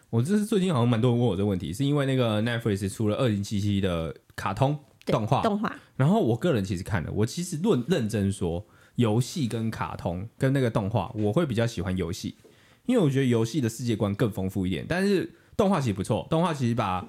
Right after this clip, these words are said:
Speaker 1: 它还原度很高，但是因为单纯可能画风吧，我觉得还好。就是我觉得故事它其实蛮普通的，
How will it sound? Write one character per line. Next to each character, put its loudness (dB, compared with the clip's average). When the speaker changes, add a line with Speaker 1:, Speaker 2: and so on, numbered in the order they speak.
Speaker 1:
它 -2
还 0
原 0
度 0
很 -4
高， -4
但 0
是 2
因 2
为 -2
单 -4
纯 2
可 2
能 0
画 0
风 -2
吧， -2
我 -4
觉 -4
得 0
还 -4
好。 -6
就 2
是 4
我 2
觉 0
得 2
故 0
事 -2
它 2
其 -2
实 -2
蛮 0
普 -4
通 -4
的， -8